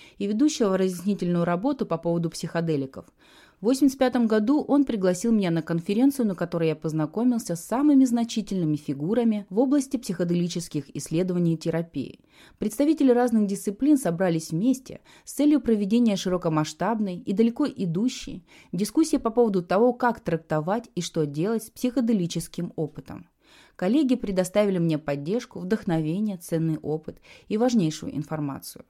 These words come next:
Они очень помогли мне понять, как должен выглядеть проект по исследованию психоделиков. В восемьдесят седьмом году мой наставник из Университета Нью-Мехико,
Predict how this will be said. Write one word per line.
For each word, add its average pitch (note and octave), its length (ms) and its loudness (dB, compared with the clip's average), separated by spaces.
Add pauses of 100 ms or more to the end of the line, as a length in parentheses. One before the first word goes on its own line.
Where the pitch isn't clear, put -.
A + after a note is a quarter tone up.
(300)
Они F#3 200 0
очень F#3+ 220 0
помогли F#3 420 -2
мне E3+ 120 0
понять, E3+ 420 -6 (200)
как A3+ 220 -4
должен D#3+ 380 0
выглядеть D3 380 -4
проект D#3 400 -4
по F3+ 100 -6
исследованию D#3 460 -2
психоделиков. D3 720 -10 (640)
В F3+ 60 -6
восемьдесят B3 480 2
седьмом F#3 400 0
году D#3 280 0
мой A#3 160 2
наставник A#3 640 0
из G#3 220 -2
Университета E3+ 640 -2
Нью-Мехико, C#3 760 -4